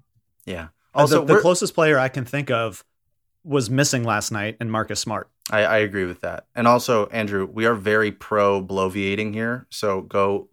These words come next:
Speaker 1: go as f-, long as you want, as loud as you want, whatever you wanna do. We'll just, we'll lay out.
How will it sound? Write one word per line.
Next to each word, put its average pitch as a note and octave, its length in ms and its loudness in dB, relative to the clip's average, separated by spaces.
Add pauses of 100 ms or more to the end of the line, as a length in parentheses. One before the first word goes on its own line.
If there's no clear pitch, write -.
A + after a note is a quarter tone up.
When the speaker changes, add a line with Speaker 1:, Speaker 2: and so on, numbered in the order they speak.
Speaker 1:
go G#2+ 200 0
as G2 100 -4
f-, - 400 -20
long A#2 280 2
as A#2 120 -2
you A#2+ 100 -2
want, A2+ 500 -4
as G2 140 -10
loud G2+ 260 2
as F#2+ 140 -4
you G2 80 -8
want, F#2+ 340 -6
whatever G2 300 -2
you F#2+ 140 -6
wanna F2+ 220 -8
do. F2 420 -10
We'll F#2+ 180 -6
just, F#2 260 -10
we'll G2+ 160 -6
lay G2 240 4
out. F2 180 -2